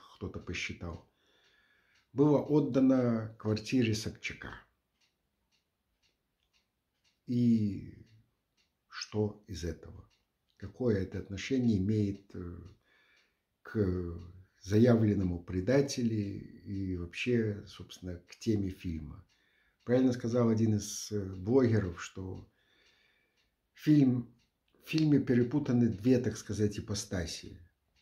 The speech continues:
Если это исторический, как бы, документальный фильм, то там не должно было быть того-то, того-то, того-то.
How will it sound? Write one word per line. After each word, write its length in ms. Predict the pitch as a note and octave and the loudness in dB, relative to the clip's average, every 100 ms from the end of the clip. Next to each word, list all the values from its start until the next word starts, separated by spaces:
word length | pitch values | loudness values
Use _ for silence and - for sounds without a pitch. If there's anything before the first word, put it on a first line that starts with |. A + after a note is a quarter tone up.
| _ _ | _ _
Если 340 | G#2 A2+ - B2+ | -4 -4 0 0
это 200 | A#2+ A#2+ | 2 2
исторический, 720 | A2+ B2 C3 C3+ A2+ - G#2 | 2 2 2 2 0 -4 -8
как 220 | G#2+ F#2+ | -8 -4
бы, 80 | G#2 | -2
документальный 800 | G#2 G#2 A2+ A#2 B2 C3+ G#2+ F#2 | -2 2 4 4 4 2 2 0
фильм, 460 | - E2 D2+ D2+ _ | -6 -10 -10 -14 _
то 760 | - F#2+ F2 E2+ E2+ F2+ - - _ _ | -12 -8 -6 -8 -12 -18 -20 -20 _ _
там 200 | - G#2 | -6 0
не 80 | G#2 | 2
должно 340 | G2 G2 G2 G#2+ | 2 -2 0 -2
было 240 | F#2+ F#2 | 0 -4
быть 220 | F#2 F2+ | -4 -8
того-то, 340 | F#2 G2 F#2+ F2 | -6 -6 -6 -8
того-то, 420 | E2 D#2+ E2 _ | -10 -10 -14 _
того-то. 500 | E2+ F2 G#2+ G#2+ G#2+ | -10 -4 -4 -6 -16